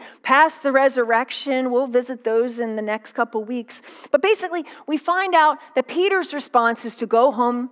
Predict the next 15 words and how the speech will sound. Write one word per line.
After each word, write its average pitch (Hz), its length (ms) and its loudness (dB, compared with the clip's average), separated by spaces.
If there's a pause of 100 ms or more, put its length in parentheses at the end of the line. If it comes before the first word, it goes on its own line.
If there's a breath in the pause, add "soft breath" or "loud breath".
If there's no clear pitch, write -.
to 220 100 -14
do 190 160 -6
what? 247 280 4 (760 soft breath)
To 196 100 -14
fish, - 800 0 (360)
right? 220 280 0
Like 190 140 -8
I 220 40 -6
said, 214 220 -2
he's 220 180 -8
a 302 60 -6
sailor, 302 480 4
he's 294 240 -10
a 339 60 -8
fisherman. 240 600 -8